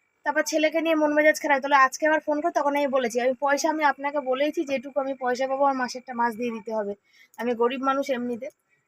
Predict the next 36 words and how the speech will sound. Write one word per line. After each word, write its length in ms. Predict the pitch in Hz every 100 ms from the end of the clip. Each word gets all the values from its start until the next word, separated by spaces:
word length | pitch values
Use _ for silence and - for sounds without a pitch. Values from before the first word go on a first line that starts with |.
| -
তো 40 |
যাকে 280 | 277 285 285 339
একদিকে 340 | 277 254 285
কাজে 280 | 294 262 247
আসবে, 220 | 277 285 311
তো 100 | 302
বলছে, 220 | 302 311
"ঠিক 180 | - 294
আছে, 180 | 294 294
আমার 220 | 285 269 269
ভুল 220 | 233 277
হয়ে 140 | 277 269
গেছে, 140 | 269
আমি 140 | 262 269
অনেক 200 | 262 262
ব্যস্ত 260 | 254 247 294
ছিলাম, 280 | 285 277 269
সামনে 260 | 254 240 247
ভোটের 280 | 233 254 247
কাজ 160 | 233 226
ছিল," 140 | 247 254
এইসব 280 | 269 294 240
বললো। 220 | 247 269 349 _ _ _ _ _
তো 40 | 247 240
সেক্ষেত্রে 500 | 233 277 302 294 311 294
পয়সাটা 420 | 277 254 277 277
এই 60 | 262
মাসে 260 | 262 285
দেবে, 220 | 262 254 285
তো 100 | 294
এই 100 | 277
মাসে 220 | 285 285
পেলে 200 | 302 294 277
অনেকটা 280 | 277 294 302
কাজে 300 | 269 254 285
লাগবে। 280 | 269 247